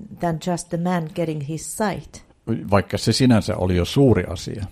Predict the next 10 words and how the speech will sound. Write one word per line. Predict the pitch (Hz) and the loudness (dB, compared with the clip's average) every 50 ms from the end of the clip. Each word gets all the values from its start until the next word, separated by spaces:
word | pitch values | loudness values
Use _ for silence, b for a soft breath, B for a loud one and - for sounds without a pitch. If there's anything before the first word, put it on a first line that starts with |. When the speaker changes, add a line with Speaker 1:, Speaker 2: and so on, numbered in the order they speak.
| - _ _ | -12 _ _
Speaker 1:
Although | - 208 220 214 196 202 - 285 | -8 -6 -6 -4 -2 -4 -4 -4
that | - 214 226 220 220 - | -4 -4 -4 -4 -4 -4
in | - 208 190 | -6 -4 -4
itself | 190 180 190 - - 208 185 170 160 - - | -4 -8 -10 -8 -6 -4 -4 -4 -6 -8 -10
is | 90 - - 175 | -12 -10 -10 -12
a | |
great | 165 - 180 180 180 175 175 _ _ | -10 -8 -8 -8 -8 -8 -10 _ _
thing. | - 190 190 170 170 170 170 - _ _ _ | -8 -6 -6 -6 -8 -10 -14 -18 _ _ _
Speaker 2:
Ja | - 110 107 101 - - 104 | 0 4 4 4 4 4 4
varsinkin | 127 123 117 113 117 104 - 110 101 104 104 | 4 4 6 4 -4 -2 0 -2 -2 -2 -4